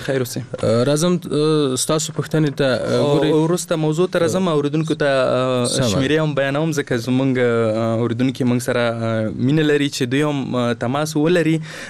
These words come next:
Speaker 1: نو اوریدونکو ته ویل غواړم چې که تاسې هم د تاوتریخوالو یا قانون نه پلي کېدو او د حقونو د تلفېدو په وخت کې، اه، څه دا ډول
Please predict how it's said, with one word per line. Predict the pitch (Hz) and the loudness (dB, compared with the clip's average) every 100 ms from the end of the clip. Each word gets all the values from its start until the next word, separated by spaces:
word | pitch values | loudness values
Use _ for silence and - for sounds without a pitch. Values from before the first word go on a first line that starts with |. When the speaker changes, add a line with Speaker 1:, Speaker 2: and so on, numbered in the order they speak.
| - | -2
Speaker 1:
نو | 131 127 | 0 2
اوریدونکو | 123 127 147 151 | 0 0 -2 0
ته | 147 | 0
ویل | 139 170 | 2 2
غواړم | 160 156 151 151 | 0 0 0 -2
چې | 156 135 127 | 0 0 0
که | 156 | -2
تاسې | 160 160 160 | -2 -2 0
هم | 160 180 139 | 0 0 0
د | 113 | 0
تاوتریخوالو | 113 110 127 120 143 139 139 135 | 0 0 -2 0 0 2 2 2
یا | 123 117 | 2 -2
قانون | 117 113 117 120 | -2 0 2 2
نه | 160 | 2
پلي | 160 160 151 151 | 0 0 0 -2
کېدو | 147 147 | 0 2
او | 147 | 0
د | 165 | 0
حقونو | 165 160 160 147 | -2 -2 -2 0
د | 135 | -2
تلفېدو | 135 135 139 127 143 | -2 -2 0 2 0
په | 135 | 2
وخت | 131 131 - | 0 0 0
کې، | 135 127 - - - | -2 -2 -8 -16 -4
اه، | 120 110 110 | 0 0 0
څه | 110 | -2
دا | 123 117 | 0 2
ډول | 113 117 | 2 0